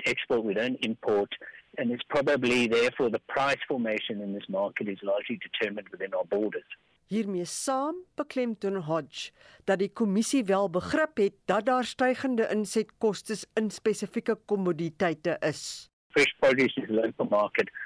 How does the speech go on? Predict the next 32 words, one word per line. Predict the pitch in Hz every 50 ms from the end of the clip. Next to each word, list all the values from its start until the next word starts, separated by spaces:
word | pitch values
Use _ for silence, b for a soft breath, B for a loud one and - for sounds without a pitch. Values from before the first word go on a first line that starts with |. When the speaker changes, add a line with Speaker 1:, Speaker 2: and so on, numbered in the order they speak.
| B B B B B _
Speaker 1:
The | 170 - 127
most | 131 135 143 135 -
that'll | - 135 123 110 117
happen | 123 117 - 117 107
is, | 110 101 104 - - -
is | 123 - -
fertilizer | - 123 110 104 - - 104 104 101 90 110
and | 95 90 - -
fuel | 127 113 110 107 104 - - - _
cost | - - 117 - -
increases. | - 107 101 104 107 - - 104 95 90 - - - 87 90 - _ - - _ _ _ _ _ _ - -
But | 123 120 143 135 -
also | - 190 170 - -
our | 170 147 147 -
export | - - - - - 185 151 143
markets, | 123 107 98 - - 104 - -
maize, | 110 117 123 127 131 139 135 123 123 - - - _ _ _ _ _ _ - -
we're | 113 110 104 98
net | 107 117 117 -
exporter, | - 131 110 - - - - 110 104 113 - -
and | 113 107 107 104
our | 104 101 101 98 - - -
SAFEX | - - - 131 120 - -
price | - 110 104 104 - -
is | 113 - -
determined | - 95 - - 117 110 110 107 107 101 95 92
by | 110 98 98 101 104 104 101 - B B B B B B B B B _ _ -
global | 123 101 110 117 107 117 110
markets | 104 110 120 160 170 - 117 - - -
in | 104 90 90
a | - - -
sense. | 113 92 85